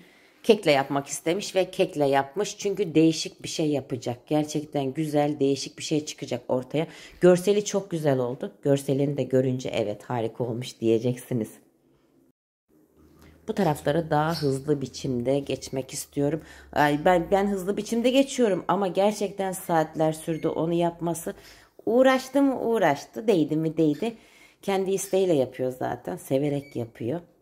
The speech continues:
Tarifleri dediğim gibi ben vermiyorum. Tarifleri de kendisi bularak, inceleyerek, araştırarak kendisi yapıyor. Çikolatayı eritti. Çikolatayı erittikten sonra yine gıda boyasıyla onu yeşil hale getirdi.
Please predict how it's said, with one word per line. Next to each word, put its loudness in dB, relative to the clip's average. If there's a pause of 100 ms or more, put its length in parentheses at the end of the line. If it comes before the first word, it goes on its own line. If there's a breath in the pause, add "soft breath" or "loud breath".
(1200 soft breath)
Tarifleri 2
dediğim 0
gibi -2
ben 0
vermiyorum. 0
Tarifleri 0
de -2
kendisi -4
bularak, -4
inceleyerek, -2 (600 loud breath)
araştırarak 2
kendisi -2
yapıyor. -4 (260 loud breath)
Çikolatayı 0
eritti. -2 (120)
Çikolatayı -2
erittikten -2
sonra -2 (580 loud breath)
yine 4
gıda 0
boyasıyla -2
onu -2
yeşil -6
hale -4
getirdi. -4